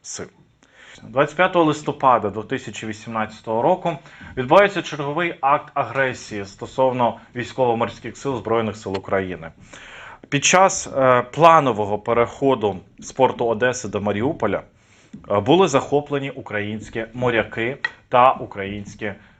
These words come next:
кораблі. А, їх протримали в полоні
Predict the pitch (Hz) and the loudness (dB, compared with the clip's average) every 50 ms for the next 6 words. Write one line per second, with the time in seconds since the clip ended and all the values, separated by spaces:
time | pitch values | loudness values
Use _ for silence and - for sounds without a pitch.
0 | _ _ _ - 131 123 120 110 101 101 90 - - _ - - - - - - | _ _ _ 4 6 6 6 6 4 -4 -8 -10 -14 _ -20 -20 -20 -20 -20 -20
1 | - - - - - - - - - - - _ _ 120 123 127 120 120 123 127 | -20 -20 -20 -20 -20 -20 -20 -20 -20 -20 -20 _ _ 4 6 8 8 8 6 4
2 | - 175 190 208 202 - 190 170 - 160 170 160 170 175 170 165 151 - - - | 0 0 0 0 0 0 -4 -4 -2 -2 0 4 4 4 6 4 2 -2 -2 -2
3 | 143 139 139 151 170 165 156 147 139 | -2 0 0 0 0 -2 -2 -2 -4